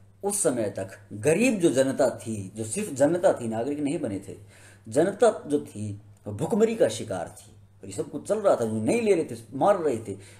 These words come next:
जो जागरूक कर रहा था उस-, उसे काट रहे थे। धार्मिक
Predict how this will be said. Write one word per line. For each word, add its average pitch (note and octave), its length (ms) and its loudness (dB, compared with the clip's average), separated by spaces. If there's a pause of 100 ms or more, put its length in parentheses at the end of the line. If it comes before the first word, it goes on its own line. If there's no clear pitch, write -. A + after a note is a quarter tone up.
(120)
जो A#2 80 -6
जागरूक A3+ 360 4
कर G3 80 4
रहा E3 100 8
था C#3+ 100 0
उस-, - 460 -10
उसे - 140 -10
काट G3+ 260 4
रहे A2 200 -2
थे। G2+ 220 -10 (580)
धार्मिक B2 440 -2